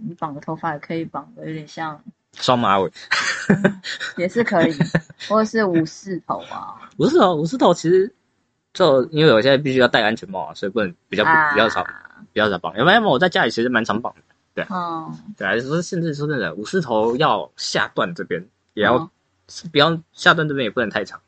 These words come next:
Speaker 1: 哦。
Speaker 2: 像我现在下段这边也是，
Speaker 1: 嗯。
Speaker 2: 也是长的，所以我比较看起来不是那么好看。
Speaker 1: 或者你可以是把那种完全往上撸啊，然后就只剩下这一段而已。
Speaker 2: 哦，那种，我觉得那种太多人留了，所以我不太想留。
Speaker 1: 嗯。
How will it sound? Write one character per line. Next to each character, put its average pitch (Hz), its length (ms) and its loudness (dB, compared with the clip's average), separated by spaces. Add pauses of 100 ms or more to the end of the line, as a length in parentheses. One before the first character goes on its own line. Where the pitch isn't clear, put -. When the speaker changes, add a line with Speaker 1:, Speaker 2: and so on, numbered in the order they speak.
(160)
Speaker 1:
哦。 190 180 -4
Speaker 2:
像 160 120 0
我 107 80 -2
现 107 100 -2
在 120 60 -4
下 117 200 0
段 285 120 8
这 233 80 6
边 107 300 -4
也 87 100 -10
是， 135 140 -6
Speaker 1:
嗯。 - 140 -8
Speaker 2:
也 90 180 -18
是 - 160 -8
长 - 240 -12
的， 87 140 -10
所 104 80 -4
以 - 20 -4
我 - 20 -4
比 90 80 -12
较 95 300 -4 (340)
看 - 160 -4
起 - 80 -12
来 85 60 -4
不 92 100 -12
是 95 60 -8
那 117 80 -8
么 285 100 2
好 247 80 0
看。 220 40 -4
Speaker 1:
或 214 60 -2
者 202 60 -4
你 196 60 -12
可 226 140 -4
以 202 80 -8
是 202 140 -20
把 165 120 -6
那 156 280 -4
种 160 100 -10
完 151 160 -10
全 165 180 -14
往 - 140 -12
上 160 260 -16
撸 151 300 -20
啊， 131 320 -8
然 131 100 -18
后 165 140 -12
就 170 160 -14
只 156 180 -18
剩 - 0 -
下 160 240 -10
这 151 120 -18
一 123 80 -16
段 127 300 -14
而 - 60 -20
已。 - 160 -20
Speaker 2:
哦， 110 180 -2
那 151 120 2
种， 113 200 -2 (220)
我 92 120 -2
觉 104 140 -2
得 123 120 2
那 135 100 4
种 92 180 -4
太 113 160 -2
多 110 140 -2
人 87 140 -4
留 76 140 -10
了， 85 100 -18
所 - 160 -6
以 98 40 -2
我 95 60 -4
不 92 100 -8
太 92 120 -4
想 73 140 -12
留。 - 180 -20
Speaker 1:
嗯。 - 500 -2